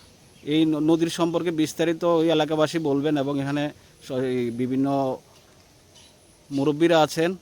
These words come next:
যারা দীর্ঘদিন ধরে এখানে বিভিন্ন সমস্যার সম্মুখীন হচ্ছেন। এই সংযোগ সড়কের কারণে তারা বিভিন্ন সমস্যার সম্মুখীন হচ্ছেন। এই সব কিছু নিয়ে আমাদেরকে বিস্তারিত বলবেন এবং সংশ্লিষ্ট কর্তৃপক্ষের কাছে তাদের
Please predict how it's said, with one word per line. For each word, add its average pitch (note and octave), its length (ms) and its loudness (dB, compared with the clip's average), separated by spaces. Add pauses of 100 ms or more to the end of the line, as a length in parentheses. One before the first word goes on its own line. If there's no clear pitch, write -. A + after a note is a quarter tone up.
(200)
যারা C#3+ 400 -4 (200)
দীর্ঘদিন G#3 480 0
ধরে F3 160 2
এখানে D#3+ 220 0
বিভিন্ন D3+ 280 -2
সমস্যার D3 340 -6
সম্মুখীন D#3 400 0
হচ্ছেন। D3+ 320 -4 (400)
এই F3 160 -2
সংযোগ E3+ 380 2
সড়কের E3 400 0
কারণে D3+ 320 0
তারা D3 160 -2
বিভিন্ন D3 580 0
সমস্যার D#3+ 340 -6
সম্মুখীন D3 360 -2
হচ্ছেন। C#3+ 200 -6
এই C#3 60 -8
সব C#3+ 200 -8
কিছু D#3 160 -10
নিয়ে C#3+ 160 -4
আমাদেরকে C3+ 260 -8
বিস্তারিত C#3 420 -6
বলবেন C3+ 320 -4 (440)
এবং D#3 420 4
সংশ্লিষ্ট F3 420 -6
কর্তৃপক্ষের F3+ 580 -4
কাছে F3 220 -2
তাদের D#3+ 220 -4